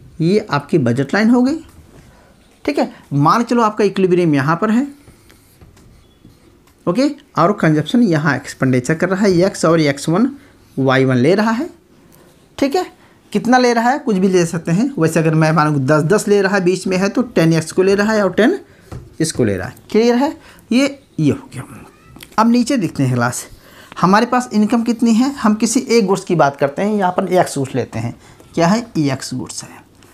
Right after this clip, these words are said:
ठीक है। यहाँ पर क्या रहता है? मनी है, यानी कि इनकम है। जब इनकम उसके पास क्लास सौ रुपये है, इनकम कितना उसके पास? सौ रुपये है, तो एक्स को कितना ले रहा है?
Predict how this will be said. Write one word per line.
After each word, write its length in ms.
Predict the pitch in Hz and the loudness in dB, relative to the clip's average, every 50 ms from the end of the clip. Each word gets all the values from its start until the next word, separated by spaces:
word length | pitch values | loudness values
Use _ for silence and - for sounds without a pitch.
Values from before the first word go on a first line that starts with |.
| - - - - - - - | -20 -20 -20 -20 -20 -6 -4
ठीक 140 | - 190 190 | -2 0 0
है। 160 | 254 - - | -2 -2 0
यहाँ 220 | 160 165 160 185 202 | 2 4 4 4 2
पर 120 | 233 220 | 2 0
क्या 140 | 214 226 208 | 0 0 0
रहता 160 | 208 233 254 | 0 2 2
है? 60 | 254 | 2
मनी 360 | 226 180 160 156 160 160 156 135 | 4 4 2 2 2 2 2 2
है, 160 | 123 120 131 | 0 0 0
यानी 200 | 139 156 175 196 | 0 0 0 0
कि 120 | - - | 0 -2
इनकम 400 | 233 247 156 131 123 - 123 110 | -2 0 0 0 0 0 -2 -2
है। 200 | 90 113 120 - - - - - - - - - - | -4 -6 -8 -10 -14 -20 -20 -20 -20 -20 -14 -4 0
जब 140 | 160 233 247 | 2 2 2
इनकम 480 | 269 - 254 247 226 226 - 294 285 | 0 0 0 0 0 0 0 0 0
उसके 200 | 285 254 - - | 0 0 0 -2
पास 280 | 269 262 233 226 233 233 | 0 2 2 2 2 2
क्लास 260 | - 208 185 190 196 | 0 0 2 2 0
सौ 260 | - - - - 185 | -2 -2 0 2 2
रुपये 300 | 170 151 135 - - 120 | 2 2 0 -2 -4 -6
है, 180 | 117 90 78 - - - - _ _ _ _ _ - - - - _ _ - - | -6 -6 -8 -10 -16 -20 -20 _ _ _ _ _ -20 -20 -20 -20 _ _ -8 -4
इनकम 220 | - 160 170 180 | -2 0 0 0
कितना 220 | 190 185 190 190 180 | 0 -2 0 -2 -2
उसके 160 | 175 - - | -4 -4 -2
पास? 160 | - - 247 - - - - - - - - - | -2 -2 -2 -4 -8 -12 -14 -16 -16 -16 -10 -4
सौ 120 | - 165 165 | 0 2 2
रुपये 240 | 151 139 - 131 123 | 2 2 0 -2 -2
है, 240 | 113 120 165 160 - - - - - _ | -2 -4 -6 -8 -10 -18 -20 -20 -6 _
तो 60 | - 143 | 2 4
एक्स 220 | 151 190 190 - | 4 4 4 2
को 80 | - 220 | 0 -2
कितना 260 | 214 220 208 233 214 | -2 -2 0 2 2
ले 160 | 220 220 220 | 4 4 2
रहा 180 | 208 196 202 202 | 2 2 0 0
है? 380 | 208 226 269 277 - - _ | 0 -2 -4 -6 -10 -18 _